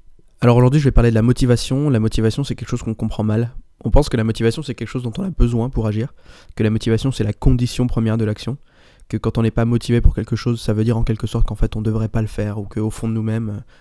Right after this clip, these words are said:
c'est, c'est pas le, la bonne direction à prendre. Que la motivation, c'est un petit peu comme une sorte de, de repère permanent. Mais en fait, la motivation, c'est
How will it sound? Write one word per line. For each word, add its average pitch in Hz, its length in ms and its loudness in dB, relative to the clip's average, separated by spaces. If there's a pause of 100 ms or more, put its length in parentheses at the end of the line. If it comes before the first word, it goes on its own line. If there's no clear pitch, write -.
c'est, 101 480 -6 (420)
c'est - 140 -6
pas 113 120 2
le, 107 200 2
la 107 160 0
bonne 117 160 2
direction 113 340 2
à 110 60 0
prendre. 101 340 2 (440)
Que 110 80 0
la 110 80 2
motivation, 113 480 0
c'est 107 160 -2
un 104 100 -2
petit - 140 -8
peu 117 120 2
comme 107 200 -4
une 107 80 -6
sorte 107 220 -6
de, 147 220 -6
de - 140 -6
repère 127 460 6
permanent. 117 480 0 (1900)
Mais 113 120 0
en 113 40 2
fait, 165 260 -2
la 127 60 2
motivation, 123 440 0
c'est 117 320 -2